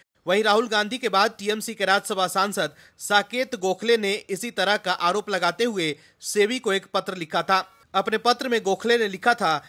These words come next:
कि एग्जिट पोल कंपनियों ने एग्जिट पोल के प्रमाण से पहले अपने ग्राहकों को उन्नत जानकारी प्रदान की,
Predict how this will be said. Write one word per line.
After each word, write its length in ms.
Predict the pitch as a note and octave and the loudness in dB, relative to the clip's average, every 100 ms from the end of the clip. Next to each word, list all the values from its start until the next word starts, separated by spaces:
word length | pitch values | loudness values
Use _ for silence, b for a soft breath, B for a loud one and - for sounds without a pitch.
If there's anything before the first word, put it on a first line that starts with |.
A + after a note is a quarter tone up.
| B - | B -6
कि 80 | |
एग्जिट 360 | F#3+ E3+ B3+ C4 | -6 -4 -8 -6
पोल 260 | - G3+ A3+ | -2 -2 0
कंपनियों 460 | G3+ F#3 F#3 A3 A3+ | -4 -6 -4 0 0
ने 180 | E3+ C#3+ b _ F#3 | 0 -4 b _ -6
एग्जिट 380 | F3+ F3+ C4 | -6 -6 -6
पोल 260 | - G3 A#3 | -2 0 0
के 140 | A3 | -2
प्रमाण 400 | G3 G3 F#3 G#3 | -4 -2 0 -2
से 120 | G#3 G#3 | -2 -2
पहले 400 | F#3+ G#3 F3 D3+ b b | 0 0 -2 -6 b b
अपने 300 | F3+ F3 A#3+ A3+ | -4 -2 -4 -2
ग्राहकों 460 | F3+ F#3+ F#3 A#3+ | 2 2 2 -4
को 260 | A#3+ G3 G3+ | -2 0 0
उन्नत 540 | - - G3 G#3 A#3 F#3 | -2 -6 -2 -2 -2 -2
जानकारी 480 | F#3 F3+ F3 F#3 | -2 -2 -2 -2
प्रदान 380 | G3+ E3 E3 D#3+ | -4 -4 -2 -4
की, 320 | D3+ F#3 F3+ | -6 -8 -8